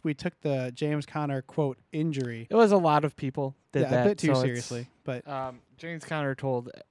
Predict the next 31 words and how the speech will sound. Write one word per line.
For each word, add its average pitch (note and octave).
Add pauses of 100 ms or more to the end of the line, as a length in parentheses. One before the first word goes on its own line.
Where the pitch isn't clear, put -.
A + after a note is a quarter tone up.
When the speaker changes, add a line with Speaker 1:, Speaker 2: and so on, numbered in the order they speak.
(140)
Speaker 2:
everyone B2
to A2+
shut A#2+
up A2
and A2
sit C3+
Speaker 1:
oh, A2+
Speaker 2:
down. G#2+
Speaker 1:
yeah, A#2
for C#3
sure. A2+ (440)
And, D3+ (420)
like, D#3
I G3
think G3+
you F3+
can F3
play E3+
your D#3+
Steelers D#3
with D3
confidence. C#3+
I, D#3
again, D#3+
Speaker 2:
What F3
Speaker 1:
I G3+
Speaker 2:
about F#3+
Speaker 1:
th- F#3+
Speaker 2:
Big D3
Ben? F3 (1040)
Speaker 1:
I C#3+